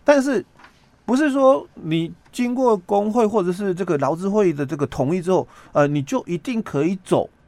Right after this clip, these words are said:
变形工时，因为它也有适用对象，哦，所以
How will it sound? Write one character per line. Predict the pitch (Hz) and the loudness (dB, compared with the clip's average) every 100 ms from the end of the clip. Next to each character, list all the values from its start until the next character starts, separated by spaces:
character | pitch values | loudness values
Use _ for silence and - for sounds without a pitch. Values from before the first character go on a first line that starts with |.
| _ | _
变 | - 170 | -4 -2
形 | 139 117 | -2 -4
工 | 123 | -4
时， | 135 | -2
因 | 190 | -4
为 | - - - | -6 -14 -10
它 | - 190 | 0 0
也 | 196 | 2
有 | 110 | -2
适 | - 131 | -4 -4
用 | 131 107 | -4 -4
对 | 101 82 | -6 -8
象， | - - - _ _ _ _ _ | -8 -12 -14 _ _ _ _ _
哦， | 120 113 | -2 0
所 | 214 | 0
以 | 214 | -2